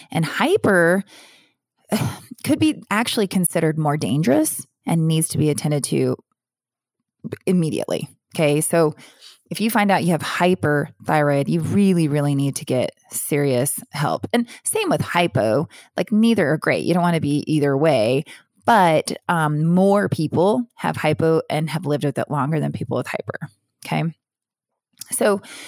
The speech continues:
the symptoms of hypothyroid are the number one, fatigue,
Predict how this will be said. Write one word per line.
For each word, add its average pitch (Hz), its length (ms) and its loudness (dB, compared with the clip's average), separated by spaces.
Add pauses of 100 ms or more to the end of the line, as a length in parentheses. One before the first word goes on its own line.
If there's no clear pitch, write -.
(160)
the 202 80 -2
symptoms 185 800 -2
of 151 160 -2
hypothyroid 143 1400 -2 (100)
are 131 500 -2 (640)
the 147 100 -2
number 143 300 0
one, 160 340 -2
fatigue, - 580 -6